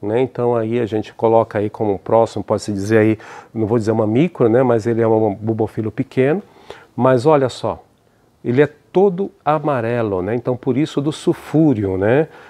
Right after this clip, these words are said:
É... então, esse amarelo muito bonito, né? Então, ele é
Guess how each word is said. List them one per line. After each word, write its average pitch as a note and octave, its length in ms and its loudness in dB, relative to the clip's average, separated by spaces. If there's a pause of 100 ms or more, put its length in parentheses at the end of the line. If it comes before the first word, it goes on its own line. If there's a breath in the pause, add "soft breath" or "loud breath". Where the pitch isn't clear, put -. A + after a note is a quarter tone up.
(200 loud breath)
É... A2+ 760 4
então, B2+ 320 2
esse C3 240 0
amarelo A#2 720 -2
muito C3+ 440 -2
bonito, G#2+ 520 -4
né? G2 160 -2
Então, A#2 280 -4
ele B2+ 80 -2
é A#2 60 -2